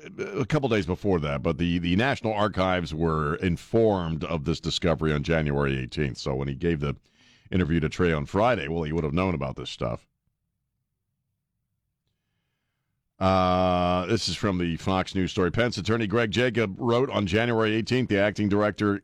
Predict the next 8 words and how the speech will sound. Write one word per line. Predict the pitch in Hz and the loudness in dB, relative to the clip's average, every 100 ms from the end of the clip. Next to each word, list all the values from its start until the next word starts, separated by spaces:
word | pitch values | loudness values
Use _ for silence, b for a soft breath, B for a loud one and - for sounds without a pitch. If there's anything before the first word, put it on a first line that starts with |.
| - | -4
Kate | 107 113 85 | -2 -2 -2
Dillon | 82 110 101 | 0 0 0
McClure | 90 - 107 113 101 | -2 0 2 2 2
of | 92 | 0
the | 87 | 0
White | 92 98 | 2 2
House | 98 92 | 2 0
Liaison | 85 90 107 85 95 104 | 0 2 2 2 0 0